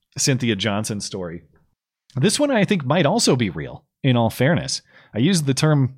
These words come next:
hoax very loosely this week, apparently. But you be the judge. You might have seen the saga of this Michigan State Representative Cynthia Johnson this week. She had a, in weeks prior, she had a, a hostile exchange with Rudy Giuliani and witnesses at the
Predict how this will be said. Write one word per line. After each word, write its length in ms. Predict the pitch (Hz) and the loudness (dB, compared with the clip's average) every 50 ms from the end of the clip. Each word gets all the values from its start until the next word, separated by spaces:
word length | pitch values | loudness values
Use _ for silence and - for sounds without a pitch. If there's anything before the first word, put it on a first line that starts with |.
| _ _ | _ _
hoax 420 | - - 175 180 143 - - - | -2 0 0 0 2 0 0 -2
very 380 | - 104 95 143 190 226 196 147 | -2 -2 0 0 2 4 2 2
loosely 400 | 131 143 165 151 - - 110 98 | 2 2 2 2 2 2 2 2
this 160 | 90 87 - | 2 0 0
week, 140 | 107 90 - | -2 -2 -2
apparently. 480 | 92 - 104 107 104 80 71 71 - _ _ _ - - - _ - | -2 -2 0 -2 -2 -2 -4 -10 -12 _ _ _ -20 -20 -20 _ -2
But 100 | 123 123 | 0 2
you 100 | 147 190 | 2 2
be 120 | 196 175 | 4 2
the 100 | 139 123 | 2 2
judge. 300 | 107 110 127 120 107 - - - - - - _ - | 2 2 0 0 0 -2 -6 -12 -20 -20 -14 _ 0
You 100 | 143 147 | 2 2
might 160 | 170 240 294 | 2 2 2
have 100 | 311 208 | 0 0
seen 220 | - - 185 185 180 | 0 0 2 2 2
the 60 | 147 | 2
saga 380 | - - 139 123 123 117 107 104 | 2 2 2 2 2 2 0 0
of 180 | 110 113 101 | 0 0 0
this 180 | 107 113 - - | 0 -2 -2 0
Michigan 300 | 113 110 - 110 110 104 | 0 0 0 0 0 0
State 220 | - - 113 101 92 | 0 0 -2 -2 -2
Representative 500 | 101 98 - 104 95 104 98 98 92 - | -2 -2 -2 -2 -2 -2 -2 -2 -2 -2
Cynthia 520 | - 113 104 92 101 98 92 87 87 - - _ _ _ _ _ _ - | -2 -2 -2 -2 -2 -2 -2 -2 -4 -6 -10 _ _ _ _ _ _ -8
Johnson 420 | 117 120 117 101 101 95 - 95 95 | -4 -2 0 0 0 -2 -2 -2 -4
this 160 | 95 - - | -4 -4 -4
week. 280 | 101 101 101 98 - - - - - - | -2 -2 -2 -4 -6 -12 -20 -20 -12 -6
She 160 | - - 151 | -2 0 2
had 140 | 165 175 170 | 2 2 2
a, 500 | 165 143 135 120 113 - - 139 139 143 151 151 | 2 2 0 0 -2 -4 -8 -10 -6 -2 0 2
in 120 | 147 147 | 2 4
weeks 220 | 185 254 240 - | 4 2 2 0
prior, 280 | - - 165 202 214 123 | -4 -2 -2 0 0 0
she 160 | - - 127 | 0 0 0
had 80 | 120 117 | 0 0
a, 120 | 110 101 - | 0 -2 -4
a 40 | - | -8
hostile 460 | - - - 170 190 - - 175 139 | -8 -4 -2 -2 0 0 0 0 0
exchange 460 | 120 - - - 139 131 131 127 117 | 0 0 0 0 2 2 2 2 2
with 120 | 110 98 98 107 | -2 -6 -4 0
Rudy 200 | 131 135 127 117 | 0 2 2 2
Giuliani 480 | 110 120 120 117 113 110 107 110 113 110 | 2 2 2 2 2 2 2 2 0 0
and 140 | 98 92 90 | 0 -2 -4
witnesses 500 | 107 - - 120 - - 139 135 127 123 | -4 -4 -4 -4 -2 0 0 0 0 0
at 160 | 110 101 - | -2 -4 -4
the 200 | - 98 92 - | -4 -4 -4 -6